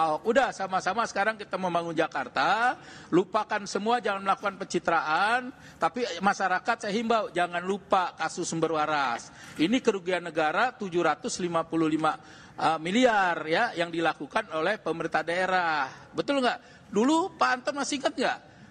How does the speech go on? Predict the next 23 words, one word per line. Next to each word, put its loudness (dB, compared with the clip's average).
Itu 0
banyak -2
rampok 0
di -4
D 4
P -4
R 0
D. 2
Nah, 0
yang -6
jadi -4
tersangka 0
siapa? 0
Yang -4
terjadi -2
tersangka 0
anak -2
buahnya 2
Ahok. 2
Anda 0
kagak 0
kritik -2
itu? 0